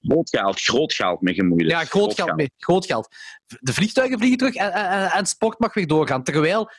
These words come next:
Speaker 2: cultuur mag nog altijd niks doorgaan. Allee,
Speaker 1: Nee.
Speaker 2: officieel wel,
Speaker 1: Die hebben,
Speaker 2: maar ze
Speaker 1: die hebben
Speaker 2: kunnen
Speaker 1: zelfs nog
Speaker 2: niet.
Speaker 1: geen, die hebben zelfs nog geen rotte frank gezien van subsidies of van, eh, tegemoetkomingen. Dus
Speaker 2: Ja, voilà.
Speaker 1: de A B,
Speaker 2: En
Speaker 1: de A B heeft pas twintig man, eh, op straat moeten zetten, tijdelijk. Allee, what the fuck, ja. Dat is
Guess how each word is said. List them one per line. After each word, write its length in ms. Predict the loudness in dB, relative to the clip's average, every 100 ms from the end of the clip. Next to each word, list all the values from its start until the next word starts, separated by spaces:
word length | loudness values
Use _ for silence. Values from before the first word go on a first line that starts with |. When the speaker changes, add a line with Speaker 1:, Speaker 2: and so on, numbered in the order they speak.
| -20 _
Speaker 2:
cultuur 460 | -4 0 2 2
mag 160 | 2 0
nog 100 | 2
altijd 260 | 0 0 0
niks 240 | -2 0
doorgaan. 420 | 2 4 4 0 0
Allee, 180 | 0 -2 -4
Speaker 1:
Nee. 140 | -8 _ -6
Speaker 2:
officieel 720 | 0 0 0 0 2 2 2 0
wel, 240 | 0 0
Speaker 1:
Die 100 | 0
hebben, 20 |
Speaker 2:
maar 100 | -2
ze 80 | -4
Speaker 1:
die 80 | -4
hebben 100 | 0
Speaker 2:
kunnen 140 | 2 2
Speaker 1:
zelfs 200 | 0 0
nog 80 | -2
Speaker 2:
niet. 80 | -2
Speaker 1:
geen, 100 | -8 _ _ _ _ -4
die 120 | -4
hebben 100 | 0
zelfs 160 | -2
nog 80 | -2
geen 200 | -2 -2 -2
rotte 160 | -4
frank 300 | -2 -2 -2 0
gezien 180 | 0
van 80 | 0
subsidies 540 | -2 -2 0 2 2 0
of 120 | 0
van, 320 | 0 2 0
eh, 60 | 0
tegemoetkomingen. 760 | 2 2 2 0 2 0 -2
Dus 200 | -2 0
Speaker 2:
Ja, 340 | 2 2 2 0
voilà. 20 |
Speaker 1:
de 160 | 0 0
A 140 | 0
B, 40 | -2
Speaker 2:
En 260 | -2 -2 -6 _
Speaker 1:
de 100 | 0
A 40 | 0
B 40 | 2
heeft 260 | 0 -2 -2
pas 240 | -2 -2
twintig 320 | 0 2 2
man, 340 | 2 2 2 2
eh, 60 |
op 100 | 0
straat 340 | 0 0 0 0
moeten 200 | -2 -2
zetten, 300 | -2 -4 -4
tijdelijk. 400 | -2 0 -2 0
Allee, 260 | 0 0
what 120 | 0 -2
the 80 |
fuck, 240 | -2 -4 -4
ja. 220 | -4 -4
Dat 80 | -4
is 280 | -2 -2 -4